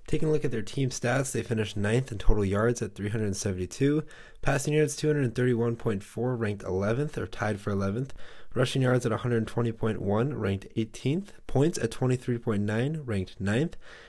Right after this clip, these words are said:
and third down percentage of thirty-seven point eight, ranked twentieth. Defensively, total yards, three hundred seventy-nine point one, ranked twenty-eighth,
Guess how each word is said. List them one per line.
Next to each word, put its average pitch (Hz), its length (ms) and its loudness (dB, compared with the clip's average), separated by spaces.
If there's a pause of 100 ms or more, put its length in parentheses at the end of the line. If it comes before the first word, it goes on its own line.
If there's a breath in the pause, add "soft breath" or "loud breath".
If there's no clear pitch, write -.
(120 loud breath)
and 135 120 0
third 147 180 4
down 131 180 4
percentage 113 420 2
of - 140 -10
thirty-seven 104 540 -2
point 101 240 -2
eight, 95 240 -2
ranked 90 320 -6
twentieth. 113 520 0 (480 loud breath)
Defensively, 117 560 2
total 117 280 2
yards, 113 360 2
three 113 160 0
hundred 113 280 2
seventy-nine 104 460 0
point 98 260 0
one, 113 300 0
ranked 98 260 -2
twenty-eighth, 117 600 -2